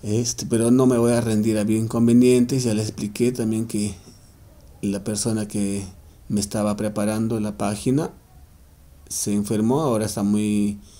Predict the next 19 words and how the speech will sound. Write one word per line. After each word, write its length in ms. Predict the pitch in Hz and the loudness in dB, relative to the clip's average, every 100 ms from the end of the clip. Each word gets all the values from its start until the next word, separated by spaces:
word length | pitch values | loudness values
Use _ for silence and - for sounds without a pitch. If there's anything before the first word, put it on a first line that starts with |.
| - - - - - - - - | -20 -20 -20 -20 -20 -20 -20 -14
está 220 | 101 110 | -10 -4
enfermo, 560 | 110 123 120 120 117 104 | -2 2 2 4 2 0
es 140 | 104 | 0
decir, 240 | 104 - | -2 0
no, 360 | 104 101 101 101 - - - - | 0 0 -2 -6 -16 -20 -14 -10
ha 60 | |
tenido 240 | - 101 104 | -4 0 2
un 80 | |
problema 420 | 101 101 98 98 101 | 0 -2 -2 -2 -4
serio 320 | 110 101 98 | -2 -2 -2
de, 340 | 101 98 98 - - - - - - - - | -2 -4 -6 -12 -20 -20 -20 -20 -20 -20 -14
que 200 | - 98 | -6 -6
requiere, 760 | 101 104 113 110 104 104 101 101 - - - - - - - - - - - - | -4 -6 -2 0 2 0 0 -4 -16 -20 -20 -20 -20 -20 -20 -20 -20 -20 -20 -10
em, 640 | 101 95 95 95 92 95 98 - - - - - - | -6 -4 -4 -4 -6 -8 -10 -20 -20 -20 -18 -14 -8
recuperación 640 | 107 104 - 101 101 120 | -6 -6 -4 -4 0 0
completa 500 | 120 104 110 117 117 | 0 -2 0 -2 -2
de 100 | 101 | -4
su 120 | 101 | -4
estado, 560 | 104 - 107 104 98 104 | -6 -4 -2 0 -2 -6